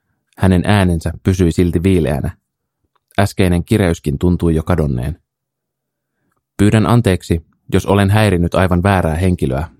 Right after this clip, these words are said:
tärkeässä kokouksessa." "Jos te toistaisitte minulle, mitä aluksi sanoitte", Veikko pakotti itsensä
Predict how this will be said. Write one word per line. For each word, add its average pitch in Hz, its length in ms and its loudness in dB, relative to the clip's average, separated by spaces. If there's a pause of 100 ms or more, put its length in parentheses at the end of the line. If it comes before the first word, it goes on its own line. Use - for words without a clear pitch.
tärkeässä 87 480 -2
kokouksessa." - 720 -4 (1900)
"Jos 117 240 2
te 135 100 0
toistaisitte 110 680 0
minulle, 92 380 2 (240)
mitä 90 200 0
aluksi 104 320 0
sanoitte", 85 600 -2 (640)
Veikko 85 280 -2
pakotti 82 440 -2
itsensä 82 320 -2